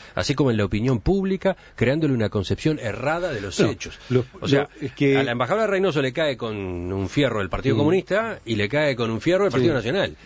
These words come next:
Speaker 2: Pero, digamos, a mí que los países poderosos quieran tener injerencia en los, en lo, en los, en el resto de los países no me extraña, no me, no me es algo nuevo ni novedoso, y es la historia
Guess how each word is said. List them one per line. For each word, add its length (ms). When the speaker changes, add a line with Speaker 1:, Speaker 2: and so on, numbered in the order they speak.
Speaker 2:
Pero, 380
digamos, 420
a 60
mí 120
que 120
los 120
países 500
poderosos 720
quieran 520
tener 300
injerencia 580
en 60
los, 100
en 240
lo, 140
en 160
los, 320
en 100
el 140
resto 200
de 40
los 80
países 500
no 140
me 80
extraña, 520
no 180
me, 340
no 180
me 140
es 180
algo 300
nuevo 520
ni 140
novedoso, 640
y 220
es 60
la 100
historia 720